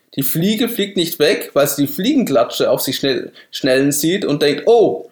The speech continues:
ich sollte jetzt wohl lieber wegfliegen, damit ich überleben kann.“ Stattdessen reagiert ihr Körper unbewusst auf diesen Außenreiz, weil das Wegfliegen in der Vergangenheit das Überleben gesichert hat.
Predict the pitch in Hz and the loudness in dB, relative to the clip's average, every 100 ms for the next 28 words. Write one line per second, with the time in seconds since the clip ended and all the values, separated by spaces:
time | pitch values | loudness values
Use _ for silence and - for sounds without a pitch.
0 | - 135 - 180 175 165 165 165 165 160 | -10 -4 2 2 2 0 2 2 4 4
1 | 139 - - 135 123 139 190 - _ _ | 2 0 0 0 0 0 -2 -8 _ _
2 | _ _ - 143 156 135 139 147 226 196 | _ _ -2 0 0 0 2 2 2 0
3 | 117 95 - _ _ _ _ _ _ _ | -2 -6 -8 _ _ _ _ _ _ _
4 | _ - 139 139 165 202 156 156 151 190 | _ -4 -2 2 0 2 2 2 0 -2
5 | 156 147 - 170 - 180 226 220 175 190 | 0 -2 0 -2 0 0 2 4 4 2
6 | - - 170 147 - 175 214 190 135 113 | 2 0 0 -2 2 2 2 0 2 2
7 | 160 233 - - _ _ _ _ _ - | 2 0 -6 -12 _ _ _ _ _ 0
8 | 139 143 - 135 170 - - 151 160 156 | 0 0 0 0 0 -2 -4 -2 0 0
9 | 139 - 120 180 196 185 185 160 143 147 | -2 0 0 2 2 2 0 -2 0 2
10 | 135 160 170 143 - 110 107 - 92 - | 2 2 0 -2 -4 -6 -6 -8 -8 -12
11 | - | -20